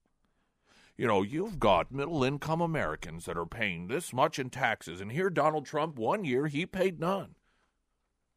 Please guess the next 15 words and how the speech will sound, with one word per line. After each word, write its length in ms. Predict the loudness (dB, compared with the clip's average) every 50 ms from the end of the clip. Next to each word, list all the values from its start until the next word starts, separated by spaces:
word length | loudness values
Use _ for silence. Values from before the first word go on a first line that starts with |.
| _ 0
Number 260 | 0 2 4 4 4
one 340 | 4 2 -2 0 0 0 0
question, 520 | 4 6 6 6 6 4 -4 -8 -10 -10 -14 -20 -20 -4
was 200 | 0 2 2 4
that 160 | 6 6 6 6
illegal? 500 | 6 4 2 2 2 2 0 -2 -2 -6 _ _ _ _ _ _ _ _ _ _ _ _ _ _ _ _ _ _ _ _ _ _ _ _ _ _ _ _ _ _ _ _ _ _ _ _ _ _ _ _ _ 0
And 80 | 2
then 120 | 2 2 4
follow-up 480 | 6 8 8 8 8 6 4 4 2
question 420 | 0 0 0 0 0 -2 -4 -4 -4
is, 160 | -6 -6 -10 _ _ _ _ -14 -4
do 220 | 2 2 2 2 2
you 480 | 0 0 2 2 4 4 4 4 2
pay 360 | 0 -2 0 2 4 4 4
more 540 | 2 0 0 0 2 2 2 2 0 0 -2